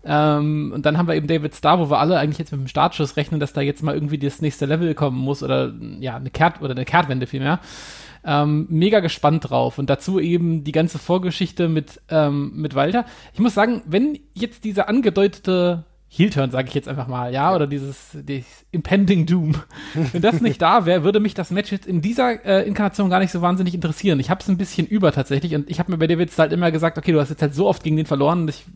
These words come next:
Speaker 1: jetzt juckt's mich auch langsam nicht mehr.
Speaker 2: Mhm.
Speaker 1: Ähm, aber dadurch, dass da jetzt halt sich so ein bisschen Zweifel einschleicht, ob der eben seinen eigenen Prinzipien so treu bleibt, wird's halt auf einmal wieder sehr spannend und das ist ein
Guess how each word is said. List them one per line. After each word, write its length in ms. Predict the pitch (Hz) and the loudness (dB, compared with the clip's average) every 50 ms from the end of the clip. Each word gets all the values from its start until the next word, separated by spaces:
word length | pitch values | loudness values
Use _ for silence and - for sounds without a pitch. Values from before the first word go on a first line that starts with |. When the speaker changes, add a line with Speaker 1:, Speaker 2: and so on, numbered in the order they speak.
| - 98 135 139 - - | -20 -20 -20 -20 -18 -12
Speaker 1:
jetzt 160 | 143 143 135 - | -12 -10 -2 -2
juckt's 220 | 190 - - - | -4 -4 -2 -6
mich 120 | 147 139 | -6 -6
auch 60 | 123 135 | -4 -6
langsam 300 | 127 131 135 135 131 135 | -4 -4 -2 -2 -2 -2
nicht 120 | 131 - | -2 0
mehr. 140 | 151 160 220 240 | 2 0 0 0
Speaker 2:
Mhm. 20 | - - - - - - - - - - - - _ - | -2 -10 -20 -20 -20 -20 -20 -20 -20 -20 -20 -18 _ 0
Speaker 1:
Ähm, 400 | 165 160 160 160 160 165 165 165 | 2 4 6 6 6 6 4 2
aber 240 | - 175 170 180 185 | 2 2 4 4 4
dadurch, 320 | 175 175 160 208 208 - - | 4 4 4 4 2 4 2
dass 180 | 202 185 - | 2 2 2
da 80 | - 202 | 2 2
jetzt 360 | 185 170 208 220 - - - | 4 4 2 0 0 0 0
halt 220 | 202 202 190 - - - | 0 0 0 -6 -6 -2
sich 160 | 208 196 - | -2 -2 -2
so 100 | - 202 | 0 0
ein 80 | 185 | 2
bisschen 280 | 180 269 - - 269 240 | 2 0 0 0 -2 -2
Zweifel 400 | - - 226 233 285 - 202 - | -2 0 2 2 2 2 0 -2
einschleicht, 640 | - 160 160 156 - - 156 156 175 196 - - | -2 -2 -2 -2 -4 -2 0 0 0 0 0 -2
ob 120 | 185 185 - | -10 -8 -2
der 120 | - 185 | 2 2
eben 280 | 180 - 196 190 190 175 | 2 2 2 0 0 2
seinen 160 | 180 185 180 | 0 0 0
eigenen 220 | - 190 185 180 | 0 0 0 -2
Prinzipien 420 | - - 185 165 202 185 - 180 180 | -2 -2 -2 0 0 -2 -2 0 -2
so 80 | 175 | -2
treu 240 | 160 - - 190 196 | -2 0 2 2 2
bleibt, 380 | 180 143 147 151 170 - - - | 4 4 4 2 2 0 -4 -12
wird's 360 | - 143 147 180 175 - - | -6 -2 -2 -2 -2 0 -2
halt 160 | 175 170 165 143 | 0 0 0 -2
auf 120 | 147 147 | -4 -2
einmal 240 | 156 165 165 165 151 | -2 -2 0 0 0
wieder 220 | 151 147 147 143 | 0 0 0 0
sehr 280 | 131 127 143 151 156 151 | 0 2 2 4 4 2
spannend 400 | - - - 135 139 139 135 131 | 0 -2 -2 -2 0 0 -2 -4
und 120 | 131 - | -6 -10
das 100 | - - | -8 -10
ist 120 | 156 - 151 | -10 -8 -6
ein 140 | 143 135 | -8 -8